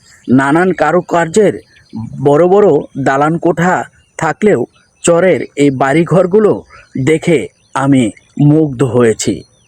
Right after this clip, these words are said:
আমি হাঁটতে হাঁটতে আরো সামনে চলে এসেছি।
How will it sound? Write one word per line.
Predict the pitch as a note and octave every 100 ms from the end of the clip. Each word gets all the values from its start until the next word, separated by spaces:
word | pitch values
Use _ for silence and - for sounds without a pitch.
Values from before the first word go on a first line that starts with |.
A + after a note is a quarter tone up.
| _ _ _ _ _ _ _ _ _ _ _ _ _ _ _ _ _ _ _ _ _ _ _ _ _ _ _ _ _ _ _ _ _ -
আমি | F3+ A3 E3 - B2+
হাঁটতে | D3+ D#3 -
হাঁটতে | F3 F3 - D3+ C3+ -
আরো | D3 E3+
সামনে | - C#3+ C#3 C3+
চলে | C#3 A#2
এসেছি। | G#2+ - G2 - F2